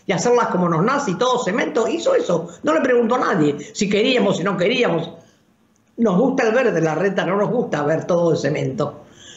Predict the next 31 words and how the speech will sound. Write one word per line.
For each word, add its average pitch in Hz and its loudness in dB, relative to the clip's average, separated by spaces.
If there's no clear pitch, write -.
Nos 196 0
hace 240 2
acordar 220 2
mucho 240 2
a 208 0
Mussolini 190 2
y 220 4
a 175 0
nazi-, 165 -2
y 180 -2
a 165 0
los 147 2
nazis, - -6
que 143 -4
fue, 202 0
hicieron 214 2
todo 240 2
de 170 2
cemento, 156 -2
porque 175 0
odian 269 2
todo 247 2
lo 226 2
que 208 0
tiene 208 0
vida. 185 0
Un 160 2
árbol 247 2
es 160 -4
pura 175 0
vida. 180 0